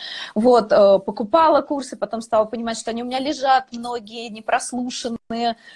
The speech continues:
купленные, вот, ждут своего часа, и я так, как бы, так, стоп, э, и, э, с какого-то момента, ну, наверное, мне кажется, что это где-то, может быть, год назад произошло, примерно так, может быть, полтора.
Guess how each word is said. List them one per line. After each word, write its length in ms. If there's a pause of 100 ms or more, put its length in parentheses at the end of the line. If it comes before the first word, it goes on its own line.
(140)
купленные, 840 (300)
вот, 260
ждут 180
своего 360
часа, 500
и 60
я 100
так, 140
как 140
бы, 80
так, 240
стоп, 420 (140)
э, 560
и, 200
э, 340
с 100
какого-то 500
момента, 580 (100)
ну, 260
наверное, 440
мне 140
кажется, 240
что 140
это 120
где-то, 320
может 240
быть, 220 (540)
год 300
назад 440
произошло, 540
примерно 560
так, 300
может 180
быть, 160
полтора. 460